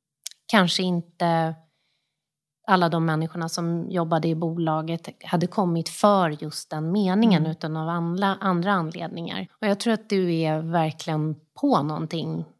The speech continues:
Speaker 1: För att vi orkar på ett helt annat sätt gå igenom alla tuffa grejer som
Speaker 2: Mm.
Speaker 1: man är som
Speaker 2: Mm.
Speaker 1: ledare om man står fast i värderingen. Så det var, det
Speaker 2: Mm.
Speaker 1: var verkligen, jag tyckte det var så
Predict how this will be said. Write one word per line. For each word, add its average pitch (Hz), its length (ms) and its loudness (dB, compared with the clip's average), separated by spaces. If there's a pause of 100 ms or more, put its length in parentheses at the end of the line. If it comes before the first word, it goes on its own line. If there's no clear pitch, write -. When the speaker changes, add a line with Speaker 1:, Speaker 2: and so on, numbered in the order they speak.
(120)
Speaker 1:
För 214 140 6
att 196 160 2
vi 202 260 0
orkar 196 840 2
på - 160 -6
ett 156 120 -2
helt 156 420 -4
annat 160 380 -4
sätt 156 260 -6 (500)
gå 185 260 2
igenom 190 600 4
alla 156 440 0
tuffa 156 720 -4 (240)
grejer 185 720 -4
som - 280 6
Speaker 2:
Mm. 185 160 8
Speaker 1:
man 165 80 -2 (220)
är 269 280 4
som 277 160 6
Speaker 2:
Mm. 202 100 6
Speaker 1:
ledare 165 580 -2 (460)
om 190 240 6
man 160 180 2
står 156 420 -6
fast - 440 -10
i 165 40 -8
värderingen. 185 720 -4
Så 220 100 -6
det 240 100 0
var, 233 260 2
det 196 140 -2
Speaker 2:
Mm. 208 140 6
Speaker 1:
var 175 420 2
verkligen, 185 480 -2
jag 185 140 -4
tyckte 196 220 -8
det 185 60 -4
var 180 120 -2
så 165 540 -2